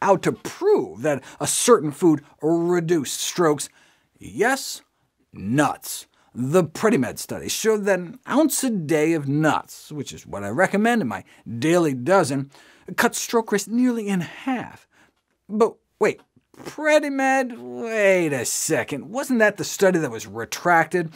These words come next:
Um, the Predimed trial is one of the most influential randomized trials ever. Yet in twenty eighteen, it was retracted only to be later republished after making the necessary corrections,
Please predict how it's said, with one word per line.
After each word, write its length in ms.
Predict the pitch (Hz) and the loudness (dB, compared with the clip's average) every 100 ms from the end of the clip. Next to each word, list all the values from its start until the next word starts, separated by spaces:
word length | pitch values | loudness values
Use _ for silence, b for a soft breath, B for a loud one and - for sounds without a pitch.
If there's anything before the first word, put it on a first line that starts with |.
| B B B | B B B
Um, 540 | - - - 190 202 214 | -20 -18 -18 -16 -6 -2
the 80 | 208 | 0
Predimed 360 | 247 220 160 | 2 2 0
trial 300 | 123 120 107 | -4 -4 -4
is 240 | 113 147 139 | -2 0 2
one 220 | 175 180 | 4 4
of 240 | 170 180 | 0 -4
the 140 | 240 262 | 0 2
most 280 | 220 175 - | 4 2 -2
influential 1040 | 240 202 190 - 151 156 156 139 - 67 | 0 2 2 0 -2 2 2 0 -4 -10
randomized 540 | 95 160 185 170 151 - | -4 0 2 2 0 0
trials 380 | 151 143 139 _ _ - | -2 -2 -4 _ _ 4
ever. 420 | 170 131 80 - B B B B B | 4 4 -4 -14 B B B B B
Yet 120 | 240 | -2
in 80 | 240 | 0
twenty 260 | - 277 285 | 0 0 0
eighteen, 280 | 233 139 139 | -2 0 2
it 60 | |
was 200 | 170 143 | 2 4
retracted 580 | 180 190 - 226 233 196 | 4 2 2 -2 0 -4
only 380 | - 254 262 240 | 0 2 2 2
to 120 | 208 | 0
be 120 | 185 | -2
later 320 | 156 160 151 127 | 2 2 2 0
republished 960 | 120 160 151 - - 226 156 110 - B B - | 0 -2 -2 -4 4 4 4 -2 -8 B B -4
after 200 | 175 175 | 0 2
making 320 | 160 156 151 | 0 0 -2
the 80 | 147 | 0
necessary 560 | 120 113 - 101 92 | -2 -4 -8 -10 -10
corrections, 640 | - - 165 190 - 123 | -12 -4 -2 0 -2 -6